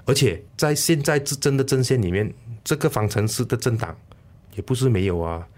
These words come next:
虽然行动党也是多元种族政党，大家，大家会视为是很代表华裔的，那就出现了对华裔来讲，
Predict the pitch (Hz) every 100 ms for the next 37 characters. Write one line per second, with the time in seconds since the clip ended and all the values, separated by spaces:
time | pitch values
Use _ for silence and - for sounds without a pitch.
0 | - - 131 110 98 98 101 113 90 82
1 | 82 110 92 92 85 87 101 95 - -
2 | - 151 143 123 - - 147 143 123 131
3 | - 127 101 101 123 - - 92 - 110
4 | 90 82 82 95 - - - - - -
5 | - 185 190 - - - - - - 180
6 | - 170 160 151 151 - 139 139 110 120
7 | 104 98 85